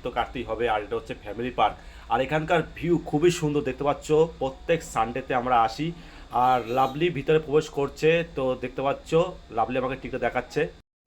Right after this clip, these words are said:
আমরা পার্কে এসেছি ইভিনিং টাইমে, কারণ বুঝতে পারছো যে দুপুর টাইমে প্রচুর রোদ থাকে, আর ফ্যামিলিকে তো নিয়ে একদম আনা যায় না। পার্কের ভিতরে একদমই দোকান বা জল কিচ্ছুই পাওয়া যায় না, তাই বাড়ি থেকে কিনে আনতে হয়। তো মামার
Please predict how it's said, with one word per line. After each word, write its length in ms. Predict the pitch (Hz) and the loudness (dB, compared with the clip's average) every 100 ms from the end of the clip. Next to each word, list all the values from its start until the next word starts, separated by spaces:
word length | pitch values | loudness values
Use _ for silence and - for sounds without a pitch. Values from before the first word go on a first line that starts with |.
| - | 4
আমরা 280 | 127 127 180 | 8 10 10
পার্কে 480 | 175 151 147 151 170 | 10 8 8 6 2
এসেছি 440 | 160 165 175 185 | 2 2 2 4
ইভিনিং 300 | 135 139 151 | 4 2 2
টাইমে, 400 | 143 139 127 117 | 2 2 4 2
কারণ 400 | 107 120 123 143 | 2 4 4 2
বুঝতে 260 | 131 127 143 | -2 -4 -2
পারছো 360 | 131 127 - 143 | 0 0 0 -4
যে 280 | 127 143 | 0 0
দুপুর 260 | 127 117 123 | 0 -4 -2
টাইমে 180 | 131 127 123 | 0 -2 -2
প্রচুর 340 | 120 117 135 | -6 -2 0
রোদ 140 | 117 120 | 0 -2
থাকে, 280 | 123 113 107 | -6 -4 -2
আর 100 | 104 101 | -2 -4
ফ্যামিলিকে 440 | 107 113 127 131 | -8 -4 -4 -4
তো 120 | 131 131 | -4 -2
নিয়ে 160 | 131 | 0
একদম 220 | 120 117 | 0 0
আনা 260 | 127 117 120 | -2 0 0
যায় 180 | 120 120 | 2 2
না। 140 | 123 165 | 2 6
পার্কের 360 | 147 147 202 | 6 6 2
ভিতরে 380 | 147 147 175 175 | 2 2 4 6
একদমই 600 | 175 143 143 147 156 165 | 6 6 4 0 -2 -2
দোকান 640 | 156 131 127 143 147 143 | 0 0 6 6 6 4
বা 240 | 127 131 127 | 4 6 4
জল 340 | - 123 127 131 | 2 2 2 2
কিচ্ছুই 340 | - 120 - 139 | -4 -8 -6 -2
পাওয়া 280 | 131 123 120 | 4 4 6
যায় 180 | 127 | 4
না, 120 | 123 131 | 2 2
তাই 200 | 123 120 | 2 4
বাড়ি 220 | 113 117 | 2 2
থেকে 320 | 120 120 131 | -2 -2 -4
কিনে 420 | 127 120 117 123 | -2 -4 -2 0
আনতে 300 | 120 110 120 | 0 -2 -2
হয়। 220 | 113 117 123 | 2 2 2
তো 240 | 123 113 | 0 -2
মামার 300 | 113 110 117 | 0 0 0